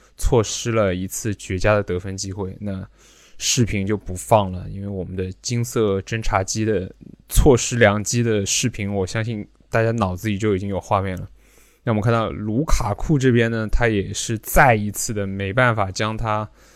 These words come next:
数据很美妙的X G和X A转化成进球或者是助攻。去年的升班马利兹联也是终于收获了本赛季第一次的零封。那这场比赛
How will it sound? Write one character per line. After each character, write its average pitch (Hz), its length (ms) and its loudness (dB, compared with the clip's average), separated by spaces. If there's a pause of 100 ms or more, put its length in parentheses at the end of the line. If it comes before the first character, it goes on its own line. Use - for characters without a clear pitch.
(480)
数 - 300 0
据 110 160 -2
很 95 320 -4
美 110 240 0
妙 104 240 0
的 95 120 0
X - 340 -8
G 104 160 -2
和 101 160 -6
X 101 300 -4
A 101 80 0
转 98 240 -4
化 107 220 0
成 95 340 -10 (460)
进 110 260 0
球 90 360 -6 (100)
或 - 400 0
者 - 140 -6
是 - 160 -12
助 101 180 -4
攻。 92 260 -8 (760)
去 - 240 -6
年 104 180 0
的 104 160 -2
升 120 240 -6
班 120 140 -4
马 104 140 -8
利 123 180 -4
兹 123 160 -8
联 113 280 -2
也 107 80 -4
是 - 140 -10
终 123 260 -6
于 110 60 -4
收 127 240 -2
获 123 180 0
了 101 80 0
本 92 220 -10
赛 104 240 -8
季 101 260 -8 (120)
第 135 220 0
一 147 60 -4
次 - 240 -4
的 110 100 4
零 92 200 -4
封。 101 240 -4 (520)
那 107 100 -6
这 131 120 -6
场 131 220 -2
比 113 100 -4
赛 110 380 2